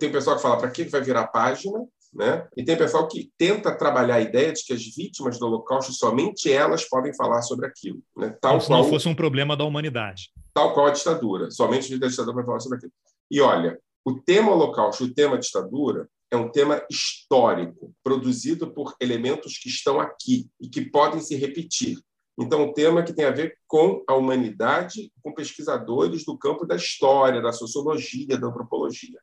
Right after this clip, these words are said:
Speaker 1: A ideia de que só o testemunho pode falar sobre aquilo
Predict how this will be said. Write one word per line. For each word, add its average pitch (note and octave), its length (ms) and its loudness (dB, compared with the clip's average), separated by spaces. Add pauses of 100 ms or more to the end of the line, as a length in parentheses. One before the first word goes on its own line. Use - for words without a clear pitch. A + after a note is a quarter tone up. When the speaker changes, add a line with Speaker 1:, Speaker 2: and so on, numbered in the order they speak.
Speaker 1:
A C3+ 120 2
ideia C#3+ 200 4
de E3 120 -4
que C3 80 -10
só E3+ 240 2
o G3 40 2
testemunho D#3+ 720 0
pode A2 200 -6
falar G#2+ 200 0
sobre G2+ 260 -10
aquilo A2+ 480 -8